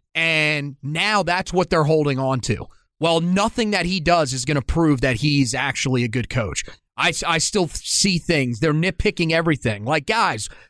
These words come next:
the season that this team is having right now is pretty damn special,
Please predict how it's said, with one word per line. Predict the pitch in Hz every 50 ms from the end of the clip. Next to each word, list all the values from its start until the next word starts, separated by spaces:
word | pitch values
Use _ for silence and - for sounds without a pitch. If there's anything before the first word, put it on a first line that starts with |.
| _ _
the | - 165
season | 156 - - 254 262 285 262 277 247
that | 226 185 147
this | - 196 208 -
team | - - 208 208 196
is | 175 143 -
having | 165 156 165 175 175 170 147
right | 143 151 160 151
now | 131 135 135 139 156 160 170 165 - _ _ _ _ _ _ _ _ _ _ -
is | 165 147
pretty | - - - 202 208 170 165
damn | 147 147 131 120 107
special, | - - 117 104 104 - - - -